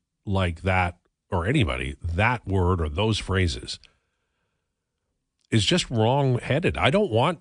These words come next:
I don't want listeners that way. I really don't. I would prefer not to have people listening to this show who, who would delight in me just being a, an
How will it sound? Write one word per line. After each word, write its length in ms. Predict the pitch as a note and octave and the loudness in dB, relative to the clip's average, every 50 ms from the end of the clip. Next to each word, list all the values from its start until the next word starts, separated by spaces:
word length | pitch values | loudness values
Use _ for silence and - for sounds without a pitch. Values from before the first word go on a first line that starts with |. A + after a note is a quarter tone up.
| _ _ - | _ _ -2
I 80 | A2 | 0
don't 240 | A#2+ C3+ F3 E3+ C3 | 0 2 0 0 0
want 280 | G#2+ A2 A#2+ C#3+ D3 A#2 | 0 0 0 0 0 0
listeners 420 | G#2 G2 - - F#2+ E2 D2+ - | 0 0 0 -2 -4 -4 -4 -4
that 260 | - D#2+ B1+ B1 - | -4 -6 -6 -6 -6
way. 280 | - C#2 C2 - - - _ _ _ _ _ _ _ _ _ _ _ _ _ _ - | -8 -8 -8 -8 -10 -14 _ _ _ _ _ _ _ _ _ _ _ _ _ _ 0
I 80 | B2 | 2
really 280 | C3+ C3 D3 F3+ F#3 C#3+ | 2 4 4 2 2 2
don't. 260 | A2 A2 A#2 A2+ F#2 - | 2 2 2 2 2 2
I 100 | - A2+ | 2 2
would 180 | A#2 A#2+ G#2 - | 2 0 0 0
prefer 520 | - F#2 - - - C#3+ D#3+ D3 A2+ G#2+ | -2 -2 -2 -2 -2 0 2 2 2 2
not 380 | G2 F#2+ G2 G#2+ A#2 A#2+ A2+ - | 2 4 4 4 2 0 0 -2
to 100 | A#2+ G2+ | -2 0
have 440 | E2+ G2 F#2 F2 E2+ E2+ E2 D#2+ - _ _ _ _ _ _ _ _ | 2 2 2 2 2 0 -2 -4 -6 _ _ _ _ _ _ _ _
people 300 | - A#2+ A2+ - - G2+ F#2 | -2 -2 -2 0 0 0 0
listening 340 | G#2+ G#2+ - - A2 G2 | 0 0 0 0 0 0
to 60 | F#2 F#2 | 0 0
this 180 | E2+ F2+ E2+ | 0 0 0
show 480 | - - - A2 A#2 G#2+ F#2 F2+ F2+ F2 | 0 0 0 0 2 2 2 2 2 2
who, 360 | E2 F#2+ F#2+ F2+ F2 F2 F2 - | 2 2 2 4 2 2 0 -2
who 380 | - F2+ G2 F#2+ F2 E2 E2 - _ _ _ _ _ - | -2 0 2 2 2 2 0 -2 _ _ _ _ _ -4
would 220 | - F#2 G2+ F#2 F2 | 0 0 0 2 2
delight 420 | G#2+ F#2+ F#2 G2 A2 B2+ C3+ A#2+ | 2 2 4 4 4 4 2 2
in 220 | - G2 F#2 F2+ | 0 0 0 2
me 180 | F2+ F#2+ G2 G2 | 2 2 2 0
just 380 | F2 E2 A2+ A#2 - - - - | 0 0 0 0 -2 -2 -4 -2
being 260 | G#2+ G2+ F#2 F2+ F2+ | 0 2 2 4 2
a, 140 | E2+ D#2 - - | 2 0 -2 -2
an 200 | E2 E2 D#2 | -2 -2 -2